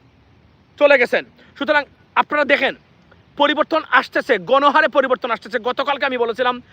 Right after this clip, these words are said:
যে গতকালকে আপনারা দেখেছেন সারা বাংলাদেশে ভাইরাল হয়েছিল, সেটা হলো তারা সব এই সরকারের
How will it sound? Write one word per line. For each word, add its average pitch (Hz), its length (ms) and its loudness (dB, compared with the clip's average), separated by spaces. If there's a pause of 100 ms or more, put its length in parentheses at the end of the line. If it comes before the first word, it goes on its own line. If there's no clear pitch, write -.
(200)
যে 208 100 -6
গতকালকে 262 460 0 (380)
আপনারা 262 240 -2
দেখেছেন 254 380 -2
সারা 247 300 2 (200)
বাংলাদেশে 254 480 -2
ভাইরাল 240 280 0
হয়েছিল, 254 340 0 (280)
সেটা 247 160 -2
হলো 254 140 0
তারা 247 260 2 (840)
সব - 160 2 (460)
এই 214 160 0 (120)
সরকারের 269 480 0